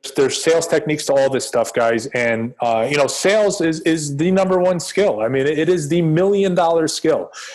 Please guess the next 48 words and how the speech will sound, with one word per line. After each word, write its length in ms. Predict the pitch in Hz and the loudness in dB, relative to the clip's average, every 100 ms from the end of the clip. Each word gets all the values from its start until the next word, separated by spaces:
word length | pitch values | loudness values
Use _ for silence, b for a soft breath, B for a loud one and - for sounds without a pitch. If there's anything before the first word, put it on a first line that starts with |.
| B - | B 0
Uh, 240 | 127 123 | 2 2
if 240 | 147 143 175 | 2 0 0
you 240 | 185 226 | 2 2
are 300 | 202 180 139 | 2 2 2
good 240 | 156 180 | 2 2
at 100 | 196 | 2
sales, 480 | 185 - 165 185 185 | -2 0 2 2 2
if 120 | 151 143 - _ - | 0 -2 -10 _ -4
you 120 | 165 | 0
know 160 | 160 135 | 0 2
how 100 | 147 | 0
to 80 | |
persuade 560 | 131 - 120 - 139 180 | 0 -4 -6 0 0 2
ethically, 520 | 147 143 156 165 190 | 0 0 -2 0 0
if 120 | 147 | -2
you 60 | 135 | -2
know 100 | 135 | 0
how 80 | 131 | 0
to 100 | 123 | -2
influence 460 | 151 165 185 180 175 | -4 -4 0 0 -2
properly, 640 | - 151 147 156 165 196 B B B | 0 0 0 0 0 0 B B B
um, 420 | 127 127 127 127 147 | 0 2 2 0 -2
you 180 | 143 | -2
can 160 | 208 302 | 0 0
make 220 | 269 254 | 0 0
all 100 | 233 | 0
the 80 | 226 | 0
money 180 | 214 220 | 0 2
you 140 | 208 | 2
want. 240 | 180 202 - - | 2 0 -2 -2
It, 120 | 143 | -2
the, 200 | 151 170 | 0 0
the, 200 | 160 160 | -2 -4
the, 260 | 165 170 165 | 0 0 2
your 200 | 170 165 | 2 0
income's 440 | 170 214 214 170 151 | 0 0 0 2 0
unlimited, 520 | 156 170 175 107 - _ - | 2 2 0 -2 -6 _ -2
uh, 200 | 127 120 | 0 2
but 160 | 139 160 | 0 0
you 100 | 151 | -2
need 320 | 151 170 190 190 | 0 2 2 0
to 60 | 180 | 0
learn 460 | 156 151 156 151 | 2 2 0 -2
how 300 | 139 - 135 | -2 -2 -2
to 140 | 147 143 | -2 -6
communicate 920 | - 143 147 - _ - 123 110 113 | -4 -4 -4 -8 _ -14 -6 -4 -2
and 80 | 123 | -2
the 140 | 120 | -2